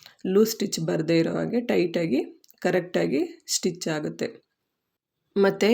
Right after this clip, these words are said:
ಈ ಸೈಡ್ಸ್‌ನ ಕಟ್ ಮಾಡ್ಕೋಬೇಕಾದ್ರೂ ಅಷ್ಟೇ, ಕೆಲವೊಂದು ಸ್ಯಾರಿ, ಆ, ನಮಗೆ, ಆ,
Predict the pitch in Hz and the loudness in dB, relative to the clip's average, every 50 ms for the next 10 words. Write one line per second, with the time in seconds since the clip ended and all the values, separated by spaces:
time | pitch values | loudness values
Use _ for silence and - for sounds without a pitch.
0 | 262 - 220 214 208 - - 185 185 196 190 - - 208 185 185 226 226 - 156 | 4 4 2 2 2 2 2 4 4 4 2 0 -2 0 0 0 0 0 0 -2
1 | 156 - - 196 196 196 196 - 185 165 170 170 165 170 170 165 160 165 165 - | -2 0 0 0 0 0 0 -2 0 0 0 0 0 -2 0 0 0 -2 -2 -2
2 | - 175 175 208 269 330 - - - 180 180 170 180 180 175 - 180 170 170 175 | -2 -2 0 0 0 -2 -2 -2 0 0 2 0 -2 -2 -2 -2 -2 -2 0 0
3 | 180 233 311 - - - _ _ - - - - _ _ _ - 196 180 180 180 | 0 0 0 -2 -6 -12 _ _ -20 -20 -20 -20 _ _ _ -4 -2 0 0 0
4 | 175 175 175 175 170 170 165 165 160 165 170 170 170 165 160 - - - - | 0 0 0 0 0 0 0 0 2 2 4 4 2 2 0 -4 -10 -8 -6